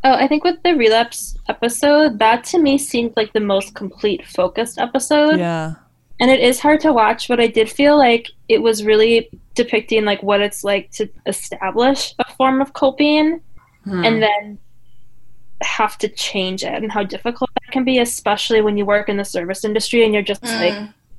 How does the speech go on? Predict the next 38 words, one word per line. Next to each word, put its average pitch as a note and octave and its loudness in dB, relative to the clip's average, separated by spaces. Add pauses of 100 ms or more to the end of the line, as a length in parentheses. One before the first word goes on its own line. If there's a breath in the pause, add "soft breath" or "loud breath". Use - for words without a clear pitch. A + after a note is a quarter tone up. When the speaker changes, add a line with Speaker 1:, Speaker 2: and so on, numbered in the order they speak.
Speaker 1:
surrounded G#3+ 2
by G3+ 4
liquor G3 0
all B3+ 4
the C4 2
time. C#4+ 2
Speaker 3:
Yeah, A#3+ -2
I G#3+ 0
was G3 -4
like, G3+ -6
"Get A#3 -8
out A3+ -12
of A3 -12
a F#3+ -8
bar." F3+ -10
Oh, F#3 -14
God. F3+ -10 (180)
<laughs> - -20
Speaker 2:
I G3 2
know. F3+ 2
Well, A3+ 4
then, B3 2
and A3+ 2
Speaker 3:
But - -2 (180)
Speaker 2:
also G#3+ 4
Speaker 3:
it's - 2
true. C4+ 2
Like, G3 -2
there G#3+ -2
are G#3 -2
so G#3 -6
many F#3 -6
people F3+ -6
that D#3+ -10
work D#3+ -12
in F3 -12
bars - -12
that - -16